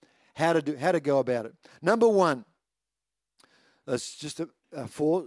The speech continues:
short points here. Number one, remember how much you've been forgiven by God. That's so important, so important that we keep focusing on the forgiveness of God in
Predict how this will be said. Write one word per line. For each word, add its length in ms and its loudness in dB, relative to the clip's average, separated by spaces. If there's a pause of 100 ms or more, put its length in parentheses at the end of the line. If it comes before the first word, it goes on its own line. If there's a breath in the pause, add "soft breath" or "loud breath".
short 500 -4
points 420 -10
here. 140 -12
Number 220 2
one, 320 0 (420 soft breath)
remember 560 2
how 300 2
much 400 0 (180 soft breath)
you've 300 2
been 180 2
forgiven 460 0
by 160 2
God. 320 2 (300 soft breath)
That's 140 -2
so 260 0
important, 480 -2 (540)
so 200 0
important 420 0 (180 soft breath)
that 120 2
we 100 2
keep 340 -2
focusing 640 -2
on 220 0 (180 soft breath)
the 120 0
forgiveness 540 -2
of 160 0
God 280 4
in 180 -4